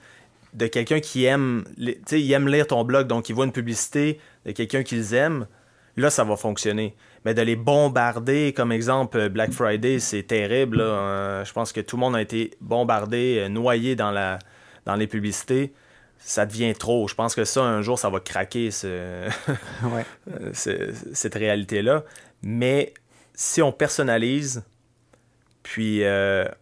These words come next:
Speaker 1: on donne du bon contenu, après, on fait de la pub remarketing, euh, sur Facebook, Instagram ou sur Google, ça va être beaucoup plus performant.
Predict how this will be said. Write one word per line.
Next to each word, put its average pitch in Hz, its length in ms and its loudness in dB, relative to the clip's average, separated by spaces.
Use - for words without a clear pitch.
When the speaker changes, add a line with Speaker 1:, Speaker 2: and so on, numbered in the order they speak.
Speaker 1:
on 98 160 -2
donne 117 200 0
du 110 100 -8
bon 107 180 2
contenu, 123 380 0
après, 110 240 0
on 117 80 0
fait 113 140 -2
de 104 60 -2
la 101 100 2
pub 110 200 -6
remarketing, 104 720 -2
euh, 92 240 -4
sur 92 180 -8
Facebook, 101 500 -4
Instagram 98 840 -2
ou 92 40 -8
sur 95 220 -6
Google, 107 420 -2
ça - 180 -2
va 101 120 2
être 104 80 -4
beaucoup 110 240 -8
plus 113 140 -6
performant. 95 580 -2